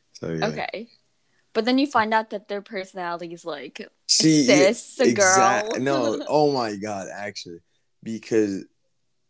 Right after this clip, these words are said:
Speaker 1: and then it's just like, oh, like, uh, I don't know. 'Cause I feel like people don't realize that you have to compromise 'cause no one's perfect, so you can't
Speaker 2: Mm-hmm.
Speaker 1: really be too picky, you know? But then you can if you want. It's up to you, you know?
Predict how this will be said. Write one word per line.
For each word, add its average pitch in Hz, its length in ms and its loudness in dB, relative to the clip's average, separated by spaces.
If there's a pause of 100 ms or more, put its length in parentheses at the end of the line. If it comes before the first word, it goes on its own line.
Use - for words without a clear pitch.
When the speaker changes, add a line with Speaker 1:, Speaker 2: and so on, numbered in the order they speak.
Speaker 1:
and 117 120 -12
then 127 120 -4
it's 120 160 -4
just 113 120 -6
like, 101 280 -8
oh, 82 400 -12
like, - 260 -20 (1120)
uh, 90 380 -6 (420)
I 127 160 6
don't 117 100 2
know. 98 200 0 (600)
'Cause 147 180 4
I 135 100 6
feel 156 200 -2
like 120 300 -2 (240)
people 120 240 -6
don't 117 160 -2
realize 101 480 -2 (160)
that 92 160 -8
you 98 100 0
have 104 120 -2
to 107 100 -4
compromise 80 720 -12
'cause 87 140 -6
no 90 120 -2
one's 110 180 -2
perfect, 85 420 -6
so 90 120 -12
you - 720 -18
can't - 60 -
Speaker 2:
Mm-hmm. 165 60 6
Speaker 1:
really 143 140 6
be 113 140 -2
too 107 180 -4
picky, 92 280 -6
you 85 120 -8
know? 85 200 -10 (160)
But 95 140 -4
then 95 260 -2
you 92 80 -6
can 87 500 -6
if 82 220 -10
you 82 140 -12
want. 80 220 -14 (180)
It's - 140 -8
up 98 140 -4
to - 100 -14
you, 87 240 -16
you 80 60 -16
know? 82 180 -20